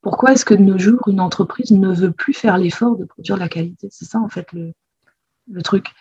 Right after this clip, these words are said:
Speaker 2: sais, pourtant, les
Speaker 1: Parce
Speaker 2: consommateurs cherchent encore la qualité. Mais ils cherchent,
Speaker 1: Tout à fait.
Speaker 2: ils veulent pas payer le prix de la qualité non plus.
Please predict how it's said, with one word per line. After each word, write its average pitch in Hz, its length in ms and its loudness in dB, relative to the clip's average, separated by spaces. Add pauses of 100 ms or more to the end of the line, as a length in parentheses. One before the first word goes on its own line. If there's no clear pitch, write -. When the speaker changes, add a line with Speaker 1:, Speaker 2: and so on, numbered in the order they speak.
(200)
Speaker 2:
sais, 120 140 4
pourtant, 120 280 0
les 131 80 4
Speaker 1:
Parce 104 120 2
Speaker 2:
consommateurs 107 640 4
cherchent 101 300 -2
encore 107 300 2
la 107 100 2
qualité. 101 480 -4 (1400)
Mais 95 280 2
ils 92 160 -2
cherchent, 107 340 2
Speaker 1:
Tout - 60 -2
à - 40 2
fait. 247 180 -6 (560)
Speaker 2:
ils 98 140 -4
veulent 104 260 4
pas 110 140 4
payer 104 300 -2
le 95 200 0
prix - 200 -12
de 90 40 -4
la 92 120 -2
qualité 90 340 -2
non 85 220 -6
plus. - 180 -20